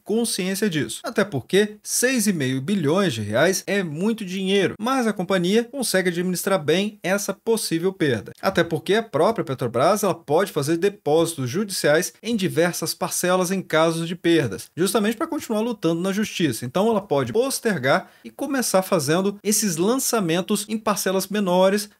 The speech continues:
à medida que o processo for avançando, não implicando necessariamente numa perda de seis e meio bilhões de reais imediatamente no caixa da companhia. Para os analistas do banco, a estimativa inicial é que as decisões do carf poderão impactar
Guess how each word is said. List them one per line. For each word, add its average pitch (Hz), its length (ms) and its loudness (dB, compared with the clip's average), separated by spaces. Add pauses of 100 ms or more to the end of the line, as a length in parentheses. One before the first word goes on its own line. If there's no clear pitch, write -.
à - 100 -12
medida 202 400 -2
que 202 100 -6
o 208 40 -8
processo 185 460 -2
for 185 120 2
avançando, 185 680 0
não 208 220 4
implicando 226 680 2
necessariamente 175 920 2
numa 208 220 2
perda 196 580 2
de 180 160 0
seis 226 440 2
e 208 40 2
meio 131 220 0
bilhões 139 340 0
de 156 60 -2
reais 190 420 4
imediatamente 196 880 0
no 233 200 0 (100)
caixa 170 420 4
da 185 120 0
companhia. 202 560 2
Para 175 180 8
os 151 100 4
analistas 165 540 2
do 202 100 0
banco, 196 300 2
a - 80 -4
estimativa 208 640 0
inicial 160 640 2
é 160 80 0
que 165 80 -4
as 156 140 0
decisões 131 720 -2
do 226 120 -2
carf 139 500 0
poderão 202 400 0
impactar 175 580 0